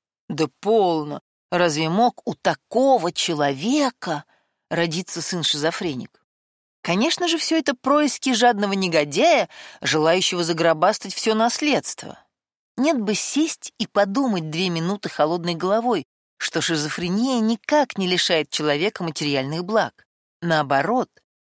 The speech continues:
попробуй отними что-нибудь у недееспособного, замучаешься. С точки зрения личного обогащения, это была бессмысленная комбинация. Но, тем не менее, на следующий же вечер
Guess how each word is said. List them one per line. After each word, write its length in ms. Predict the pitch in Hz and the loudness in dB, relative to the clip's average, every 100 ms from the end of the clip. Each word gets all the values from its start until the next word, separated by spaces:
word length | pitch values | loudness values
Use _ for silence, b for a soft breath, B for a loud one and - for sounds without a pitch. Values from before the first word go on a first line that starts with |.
| _ | _
попробуй 540 | - 285 349 339 185 160 | -2 0 2 2 2 0
отними 580 | - 190 269 320 339 254 | 0 -2 -2 -2 0 -2
что-нибудь 600 | - 180 175 160 151 - | -2 -2 -2 -4 -6 -6
у 60 | |
недееспособного, 1200 | 175 170 156 165 - 196 220 240 165 139 117 180 _ _ - | -4 -2 -2 -4 0 -2 0 -4 -4 -8 -12 -16 _ _ -6
замучаешься. 920 | 143 196 214 208 - 143 131 - - - _ _ _ _ _ _ _ _ | 0 2 2 0 -4 -4 -4 -4 -6 -12 _ _ _ _ _ _ _ _
С 120 | - | -8
точки 300 | - 311 - | -2 -2 -2
зрения 420 | 254 285 285 262 | -2 0 0 0
личного 480 | 254 339 - - 190 | 0 0 -2 -2 0
обогащения, 880 | 160 165 175 202 - 170 143 135 - _ _ | 0 0 -2 -2 -2 -4 -6 -10 -16 _ _
это 180 | 285 311 | -4 0
была 220 | 277 277 | 4 4
бессмысленная 760 | 240 247 - 220 175 156 151 139 | 2 -2 -2 -2 -2 -4 -4 -4
комбинация. 800 | 147 143 151 131 - - - - _ b b b b | -6 -4 -4 -4 -6 -10 -12 -14 _ b b b b
Но, 100 | 170 | -4
тем 260 | - 175 | 0 0
не 80 | 175 | 0
менее, 420 | 175 240 294 226 | 0 0 0 0
на 160 | 185 190 | 2 0
следующий 540 | - 254 233 196 - | 0 -2 -2 -2 -2
же 160 | 156 156 | -2 -2
вечер 560 | 156 254 311 - 123 | 0 0 -2 -4 -8